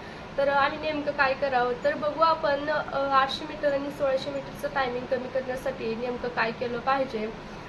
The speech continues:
बऱ्यापैकी, अ, सुरुवाती, सुरुवातीला टायमिंग बऱ्यापैकी कमी होतो, पण ज्यावेळेस शेवटी, अ, नंतर नंतरचा जो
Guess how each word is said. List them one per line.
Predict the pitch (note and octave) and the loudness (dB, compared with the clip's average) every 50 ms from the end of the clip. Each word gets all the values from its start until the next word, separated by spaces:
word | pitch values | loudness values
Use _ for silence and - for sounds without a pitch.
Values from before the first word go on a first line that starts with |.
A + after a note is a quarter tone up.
| - - | -8 -2
बऱ्यापैकी, | A#3+ C#4 C4+ C#4 C#4+ C#4 - D4 D4 D4 C#4 C#4 B3+ C4 | 2 4 4 4 4 4 4 2 2 2 0 0 2 2
अ, | C4+ - - - C4 C4+ C4+ C4 C4 C4+ | 2 2 2 4 6 6 6 6 6 4
सुरुवाती, | C4+ - D4 C#4+ C#4 C#4+ C#4 C#4 D4 | 0 -2 -4 0 2 2 0 0 -4
सुरुवातीला | D4 - D#4+ D4+ D4+ D4 D4 D4 D#4 D4+ D4+ | -8 -6 -4 0 0 0 0 0 -2 -2 -2
टायमिंग | D4+ D#4 D#4 D4 C#4+ C#4 C#4+ D4 D4 D4 | 0 0 0 0 0 0 -2 -2 -2 0
बऱ्यापैकी | C4 D4 D4 D4+ D4+ D4+ E4 D4+ D#4 D#4 | 0 2 2 2 0 0 -2 -4 -4 -2
कमी | - D#4 D4 C#4+ D4+ | 0 0 0 2 2
होतो, | E4 E4+ E4+ - D#4+ C#4 C4 | 0 0 2 6 8 8 8
पण | C4 C#4 C#4+ C#4 C#4+ C#4 | 8 6 2 2 2 2
ज्यावेळेस | C#4+ C#4 C4+ C4+ C4+ C#4 C4+ C4+ C#4+ C#4+ - - - | 2 4 4 6 8 8 10 10 8 8 2 -6 0
शेवटी, | D4 C#4 C4+ C4+ C4 C4 C4+ - D4+ D4 D4 D4+ D#4 | 4 6 6 6 6 2 -6 -6 -6 -6 -4 -2 0
अ, | D#4 D#4 D#4 D4 - - C#4+ D4 C#4 | 2 4 4 4 2 2 2 2 2
नंतर | C#4 C#4+ D4 D4 D4 C#4+ D#4 D#4 D#4 | 2 2 4 4 4 2 0 0 0
नंतरचा | D#4 D#4 D4+ D4+ D#4 D4+ D#4 D#4 | 0 -2 -2 -2 -4 -2 -2 -4
जो | D#4 D#4+ | -2 0